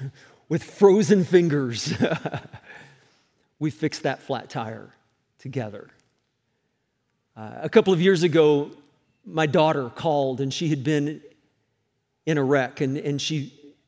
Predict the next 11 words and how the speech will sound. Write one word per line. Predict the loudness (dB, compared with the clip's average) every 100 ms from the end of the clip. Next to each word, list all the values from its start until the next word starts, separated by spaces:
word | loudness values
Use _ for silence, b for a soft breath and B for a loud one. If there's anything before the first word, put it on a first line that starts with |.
| _ -12 -10 -10
in | -8 -2 0 0
the |
car | -2 0 0 0
that | -4
she | -4
had | -4
just | -4 -6
bought, | -4 -4 -4
and | -8 -8
she, | -6 -6 b b b b -14
uh, | -14 -14